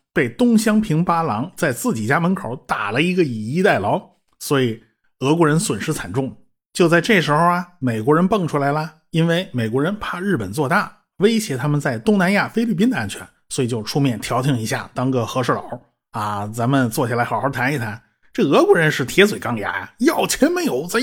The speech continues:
要命一条，有本事你接着再打。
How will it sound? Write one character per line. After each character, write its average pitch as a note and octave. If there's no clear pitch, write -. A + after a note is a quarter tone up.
要 A4
命 D#4
一 B3
条， -
有 D4+
本 C#4
事 C#4+
你 B3+
接 D#4
着 D#4
再 B3
打。 -